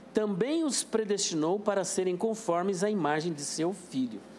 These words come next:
Aí a pergunta aqui é a seguinte, ora, se ele conheceu e ele predestinou, por que que eu tenho insegurança quanto ao processo da glorificação e de ser salvo para sempre?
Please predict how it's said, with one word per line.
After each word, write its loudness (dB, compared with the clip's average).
Aí 2
a 0
pergunta 0
aqui -2
é 0
a 0
seguinte, -2
ora, 0
se -4
ele 0
conheceu -2
e 0
ele 0
predestinou, 0
por -4
que -4
que -4
eu 0
tenho -2
insegurança -2
quanto 0
ao 0
processo -4
da -2
glorificação -4
e -2
de -4
ser -2
salvo -4
para -6
sempre? -12